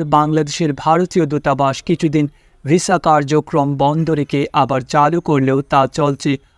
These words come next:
অত্যন্ত সীমিত আকারে। বর্তমানে কেবল শিক্ষা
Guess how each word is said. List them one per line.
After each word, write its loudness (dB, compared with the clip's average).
অত্যন্ত 0
সীমিত 0
আকারে। 0
বর্তমানে 0
কেবল 0
শিক্ষা -2